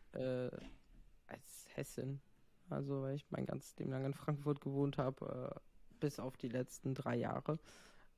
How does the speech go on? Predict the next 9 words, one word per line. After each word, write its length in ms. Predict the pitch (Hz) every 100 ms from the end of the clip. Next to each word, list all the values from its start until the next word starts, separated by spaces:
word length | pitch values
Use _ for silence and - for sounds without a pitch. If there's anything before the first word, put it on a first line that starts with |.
| -
Ähm, 1080 | 160 165 160 156 151 151 151 151 151 143 147 - -
nee, 240 | 175 214
darauf 260 | 202 202 226
freue 280 | - 196 196
ich 140 | -
mich 180 | 190 -
wirklich 320 | 185 - 180
sehr. 420 | - 147 151 170 185 - - -
Ähm, 840 | 165 151 151 151 147 143 147 -